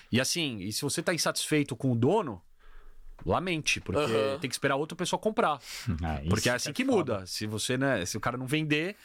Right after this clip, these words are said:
Speaker 1: o torcedor pode ficar reclamando. Do Manchester United não reclama, da-, reclamou durante quinze,
Speaker 2: Aham.
Speaker 1: vinte anos lá e fica reclamando, paciência. Se o, se a, se o dono acha que é mais importante no final do ano realizar o, o lucro e sair com o dinheiro e comprar um iate, meu, é problema dele, entendeu?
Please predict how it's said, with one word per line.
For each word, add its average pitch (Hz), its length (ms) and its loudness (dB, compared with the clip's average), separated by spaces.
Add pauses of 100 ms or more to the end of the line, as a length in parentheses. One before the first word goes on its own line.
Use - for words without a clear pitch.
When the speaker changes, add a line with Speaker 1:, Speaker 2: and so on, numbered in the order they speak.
(580)
Speaker 1:
o 101 60 0
torcedor 120 320 2
pode 139 100 0
ficar 151 120 0
reclamando. 165 440 0
Do 101 100 -6
Manchester 113 400 0
United 117 280 2
não 104 80 0
reclama, 98 540 0
da-, 85 260 -8
reclamou 104 320 0
durante 107 260 0
quinze, 139 240 2
Speaker 2:
Aham. 151 100 2
Speaker 1:
vinte 156 180 -2
anos 107 280 -2
lá 117 280 0
e 90 80 -10
fica - 160 -4
reclamando, 208 500 0
paciência. 117 640 0 (420)
Se - 160 2
o, 107 160 6
se - 120 2
a, - 80 -4 (200)
se - 160 2
o 143 40 4
dono 165 280 4
acha 165 160 0
que - 80 -4
é 147 40 0
mais 151 140 2
importante 143 400 0
no 143 60 2
final 139 260 2
do 131 120 0
ano 131 80 0
realizar 131 500 2
o, 120 240 -4 (380)
o 135 100 6
lucro 139 500 4
e 117 80 6
sair 127 200 0
com - 120 -6
o 127 40 2
dinheiro 123 500 4
e 104 260 -2
comprar 123 360 0
um 127 40 -2
iate, 131 480 0
meu, 190 220 0
é 98 60 0
problema 120 260 0
dele, 139 240 2
entendeu? 98 400 -2